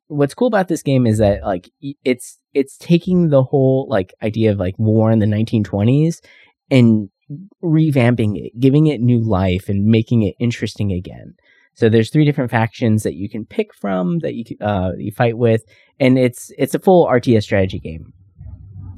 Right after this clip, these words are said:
So you see everything from top down, but actually seeing the mechs and things like that running around on the map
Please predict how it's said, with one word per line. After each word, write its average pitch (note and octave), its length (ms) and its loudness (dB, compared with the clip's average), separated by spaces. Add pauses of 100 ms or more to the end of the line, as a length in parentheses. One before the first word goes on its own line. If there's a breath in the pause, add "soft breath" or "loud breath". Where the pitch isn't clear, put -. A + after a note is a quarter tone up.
(120)
So B2+ 160 2
you A2+ 180 4
see C3 160 0
everything B2 320 2
from A2 120 0
top G2+ 240 -2
down, G2+ 320 0 (400 loud breath)
but A2 360 4
actually D3+ 280 0
seeing D3 300 2
the A#2+ 60 4
mechs A2 480 2
and A2+ 200 -4
things A2+ 160 0
like G#2 140 -2
that G2 200 -2
running G#2+ 260 2
around G#2 440 -2
on G2+ 160 -2
the G#2 80 -2
map G2+ 400 -4